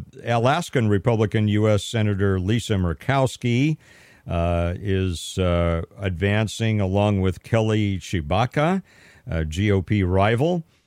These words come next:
Uh, and then, uh, Sarah Palin is also among the candidates bound for, uh, November as,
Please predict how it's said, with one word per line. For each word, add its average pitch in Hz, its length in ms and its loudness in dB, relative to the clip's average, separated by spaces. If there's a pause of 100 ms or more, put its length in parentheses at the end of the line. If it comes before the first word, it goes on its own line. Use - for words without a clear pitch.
(260)
Uh, 90 500 2
and 107 320 2
then, 110 440 4
uh, 104 560 4
Sarah 113 400 4
Palin 131 520 0
is 101 200 -2
also 104 300 -2
among 98 320 0
the 95 80 -2
candidates 98 600 -4
bound 95 400 -4
for, 92 460 -4
uh, - 20 -4
November 92 640 -2
as, 85 520 -6